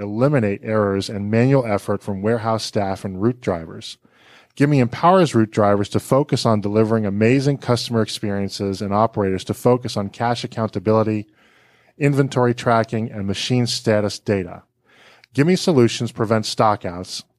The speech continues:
accelerate warehousing and restocking, and streamline product planning. For more information, visit W W W dot vending dot A I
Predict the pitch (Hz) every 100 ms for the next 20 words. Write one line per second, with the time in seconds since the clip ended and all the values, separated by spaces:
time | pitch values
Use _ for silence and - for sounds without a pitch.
0 | _ 113 - - 139 147 151 113 107 101
1 | 101 101 107 101 104 - 113 98 95 107
2 | 98 - 131 139 123 117 110 113 110 107
3 | - 113 113 85 - _ _ - - _
4 | - 113 139 160 139 139 127 123 120 110
5 | 98 101 120 104 - 117 113 117 110 107
6 | 107 95 104 98 92 - 113 123 - _
7 | 101 98 110 110 110 110 107 98 92 101
8 | 95 110 127 131